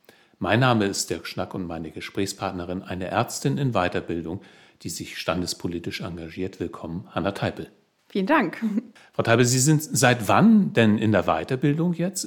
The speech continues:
Speaker 1: und, äh, wo? Welche Fachärztin streben Sie denn eigentlich an? Vielleicht erzählen Sie das mal zu Beginn.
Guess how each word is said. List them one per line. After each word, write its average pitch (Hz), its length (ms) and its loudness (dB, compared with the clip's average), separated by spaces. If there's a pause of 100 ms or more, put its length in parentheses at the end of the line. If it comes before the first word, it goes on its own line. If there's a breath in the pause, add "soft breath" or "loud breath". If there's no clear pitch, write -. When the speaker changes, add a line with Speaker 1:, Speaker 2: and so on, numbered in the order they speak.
Speaker 1:
und, 143 300 0
äh, 123 320 2
wo? 104 400 4
Welche 113 340 2
Fachärztin - 680 -4
streben 98 420 -4
Sie 90 160 -4
denn 95 160 -2
eigentlich - 460 -10
an? 80 160 -12
Vielleicht - 320 -12 (160)
erzählen - 280 -6
Sie 90 120 -8
das - 240 -6
mal 80 80 -14
zu - 160 -8
Beginn. 87 260 -16